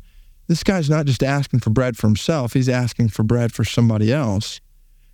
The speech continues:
And what we've got in this story is a picture of asking,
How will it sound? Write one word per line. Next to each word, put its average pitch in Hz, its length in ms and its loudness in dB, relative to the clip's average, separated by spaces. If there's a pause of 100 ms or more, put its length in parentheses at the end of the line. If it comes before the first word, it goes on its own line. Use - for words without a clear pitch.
And 113 100 2
what 120 80 0
we've 123 160 -2
got 160 300 0
in 123 100 2
this 117 120 0
story 180 480 -2
is 110 120 0
a 98 60 0
picture - 580 -4 (1000)
of 120 140 0 (140)
asking, 147 640 0